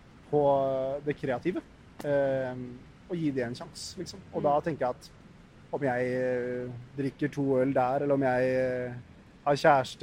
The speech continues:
Speaker 1: eller hva det er, det, det betyr ikke noe i, i, i den greia nå, liksom.
Speaker 2: Har du noen, eh,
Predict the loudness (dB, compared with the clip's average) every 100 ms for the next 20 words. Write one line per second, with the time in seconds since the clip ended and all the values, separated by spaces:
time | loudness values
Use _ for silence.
0 | 2 4 2 4 6 6 6 6 4 -6
1 | -20 -20 -20 -20 -20 -20 -20 -20 -20 -8
2 | -6 -4 -6 -6 -8 -2 2 2 2 2
3 | 2 0 -2 -12 -20 -18 -14 -14 -4 2
4 | 2 2 -2 0 2 2 -2 -4 -8 -14
5 | -14 -14 -14 -20 -20 -20 -20 -20 -20 -20
6 | -20 -20 -20 -20 -20 -20 -20 -20 -20 -20
7 | -20 -20 -20 -20 -20 -20 -20 -20 -14 2
8 | 2 2 0 -2 -4 -4 -6 -6 -6 -4
9 | -6 -6 -8